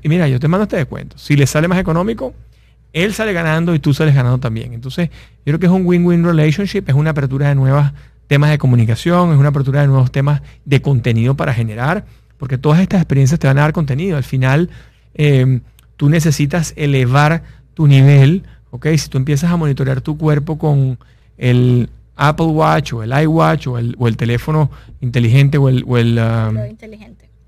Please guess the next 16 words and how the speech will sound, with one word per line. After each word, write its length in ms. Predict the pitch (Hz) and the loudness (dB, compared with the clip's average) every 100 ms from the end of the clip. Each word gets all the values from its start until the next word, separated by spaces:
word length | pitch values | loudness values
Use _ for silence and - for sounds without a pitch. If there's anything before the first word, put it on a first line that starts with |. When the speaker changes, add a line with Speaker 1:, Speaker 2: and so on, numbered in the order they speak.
| _ _ | _ _
Speaker 1:
¿cómo 180 | - 143 | -4 0
se 80 | 156 | 0
llama 120 | 160 | 0
el, 120 | 165 | 0
el, 200 | 143 131 123 | 0 -2 -2
el 120 | 123 | -2
reloj 120 | 123 | 0
Speaker 2:
Tu. 60 | 127 | 0
Speaker 1:
inteligente? 500 | 147 143 151 165 170 - _ _ _ _ _ _ _ _ _ _ _ _ - | 2 2 2 -2 -8 -12 _ _ _ _ _ _ _ _ _ _ _ _ -10
T, 260 | 170 190 - - _ _ - | -6 -6 -10 -20 _ _ -6
T 140 | 165 - | -4 0
U 140 | 180 | 0
W. 420 | 180 143 147 131 - - | 0 0 2 0 -4 -20
Speaker 2:
Ajá. 240 | - - _ | -20 -20 _
Speaker 1:
Tu. 200 | 175 185 - _ _ _ _ | -10 -8 -12 _ _ _ _
El, 200 | 127 123 | -4 -4